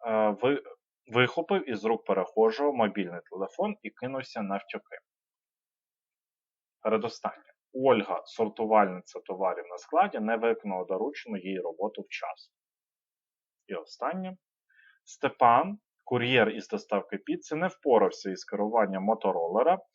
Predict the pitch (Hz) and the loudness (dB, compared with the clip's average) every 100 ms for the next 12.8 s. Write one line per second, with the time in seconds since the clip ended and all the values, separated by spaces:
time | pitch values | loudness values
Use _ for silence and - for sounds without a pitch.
0 | _ _ 117 117 107 104 95 - 180 202 | _ _ 2 2 2 -2 -2 -2 0 0
1 | - - - 139 165 165 - 104 95 - | 0 -2 0 0 0 -2 2 2 2 -6
2 | - - 90 104 302 - 320 - 185 180 | -14 -10 -6 -2 -2 -4 -12 -8 -8 -8
3 | 277 - - 90 92 - 101 - - - | -10 -12 -10 -8 -8 -8 -12 -12 -16 -20
4 | _ _ _ _ _ _ _ _ _ _ | _ _ _ _ _ _ _ _ _ _
5 | _ _ _ _ _ _ _ _ - _ | _ _ _ _ _ _ _ _ -20 _
6 | _ _ _ _ - - - _ 247 269 | _ _ _ _ -20 -20 -20 _ 4 4
7 | 247 175 147 190 214 170 131 131 165 - | 6 4 4 2 2 0 2 4 2 2
8 | 123 - 139 - - 123 98 - - - | -4 -2 -10 -10 -6 0 0 -2 -12 -14
9 | - 127 196 - 139 147 139 101 - - | -6 -4 -4 0 2 4 4 0 -2 0
10 | 123 117 101 - 107 - 160 247 - 117 | 4 4 2 2 0 0 0 0 -2 -8
11 | - 117 - 139 127 - 123 113 113 - | -8 -4 0 2 0 -2 -4 -4 -6 -6
12 | 175 170 156 - 170 156 104 82 | -8 -6 -10 -2 4 6 4 2